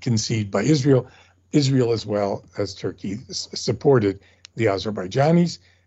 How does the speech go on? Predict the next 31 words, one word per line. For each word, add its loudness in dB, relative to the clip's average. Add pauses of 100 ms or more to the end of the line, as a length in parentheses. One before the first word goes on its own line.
and 2
they 4
won 0
a -6
quick -8
victory -10
in -8
forty-four -10
days 0 (420)
in -4
the -4
autumn -2 (140)
of -2 (320)
twenty -8
twenty. -6 (320)
And 2
that's 0 (340)
where -4
the -8
conflict -8
stands -8
now. 2 (560)
And -4
as -8
I -6
mentioned -8
to -12
you -6
earlier, -2
Ian, -4 (800)
it's, -14